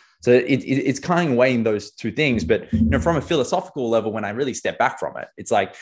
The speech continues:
yeah, I'm writing poetry because that's just what's flowing through me. You know, if that happens to resonate with a high number of people, great. That reson-, like, what I'm speaking or what I'm communicating or, you know, um, other artists talk about channeling something or whatever it might be,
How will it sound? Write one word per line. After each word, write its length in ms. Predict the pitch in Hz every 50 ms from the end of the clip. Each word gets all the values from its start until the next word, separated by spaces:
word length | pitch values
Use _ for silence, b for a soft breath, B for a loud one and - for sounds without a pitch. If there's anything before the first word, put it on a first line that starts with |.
| B B B
yeah, 120 | 120 117
I'm 140 | 120 147 160
writing 220 | 170 175 165 135 -
poetry 480 | - - - 135 131 131 120 - 120 101
because 220 | 101 90 98 82
that's 180 | - 110 113 -
just 180 | - 107 -
what's 180 | 104 87 - -
flowing 340 | - 104 98 98 92 92 90
through 280 | - - 98 87 -
me. 60 | - - _ b b b b
You 60 | - 98
know, 80 | 101
if 80 | 95 -
that 240 | 139 113 - - -
happens 400 | - - 123 127 - 131 120 -
to 40 | -
resonate 400 | 104 107 113 110 113 113 110 -
with 100 | 104 101
a 40 | 104
high 420 | - - - - 107 107 107 110
number 260 | 107 107 110 110 101 98
of 100 | 92 -
people, 480 | 110 107 104 147 156 170 190 185 B B B B - -
great. 220 | 147 165 160 -
That 120 | - 117 -
reson-, 360 | 180 190 - 120 120 110 - - -
like, 160 | - 110 104 -
what 300 | 101 113 151 - - -
I'm 220 | 113 120 120 120 117
speaking 760 | - - - 120 120 113 117 107 98 101 120 165 185 185 - _
or 120 | - 107 104
what 140 | 107 - -
I'm 200 | - 110 120 117
communicating 800 | - 104 101 104 110 113 107 - 110 104 113 135 151 165 170 165
or, 280 | - 101 95 98 95 - - -
you 80 | -
know, 180 | 101 92 104 117 B B B B B B
um, 300 | - 101 98 95 92 - -
other 160 | 113 110 -
artists 340 | - - 113 113 113 113 -
talk 120 | 123 101
about 180 | 98 98 - -
channeling 400 | - - 123 139 143 143 139 135
something 340 | - - 135 127 - 127 110
or 80 | 104
whatever 280 | 110 123 143 160 156 160
it 40 | 127
might 220 | 139 127 110 95
be, 300 | 117 107 95 92 - b